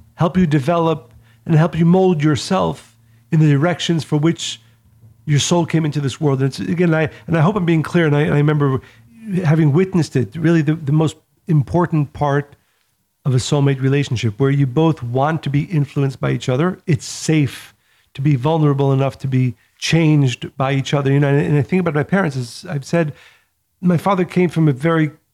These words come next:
conservative background. And the revolution that they started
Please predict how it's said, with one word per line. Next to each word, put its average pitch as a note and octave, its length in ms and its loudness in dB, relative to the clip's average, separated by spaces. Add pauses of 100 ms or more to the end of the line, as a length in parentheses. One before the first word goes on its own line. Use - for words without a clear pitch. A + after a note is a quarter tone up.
(240)
conservative C3 960 0 (1040)
background. E3+ 600 -4 (560)
And D#3+ 640 2
the D3+ 160 2
revolution D3+ 600 2
that D3 180 0
they D3+ 220 2
started D#3 720 -4